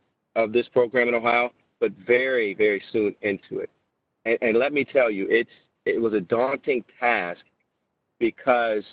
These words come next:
you are trying to create something from scratch. You are literally creating a program from thin air and, a, and, and trying to take the best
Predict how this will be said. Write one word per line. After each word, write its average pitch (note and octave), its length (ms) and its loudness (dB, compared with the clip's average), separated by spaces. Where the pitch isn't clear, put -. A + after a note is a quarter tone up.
you B2 220 2
are A#2+ 100 0
trying B2+ 360 0
to G#2+ 120 -8
create B2+ 560 -2
something A2 540 -2
from G#2 160 -6
scratch. G2 340 -2
You A2 200 2
are G2+ 80 -2
literally C#3 640 0
creating B2 560 0
a - 40 -4
program G2 760 -2
from G#2 180 -2
thin C3+ 220 2
air G2 360 -2
and, A2+ 180 0
a, G#2 120 -2
and, G#2+ 100 -6
and G#2+ 160 -6
trying C#3 280 0
to A#2+ 80 -8
take A#2+ 260 0
the G2 80 -6
best A2+ 300 -2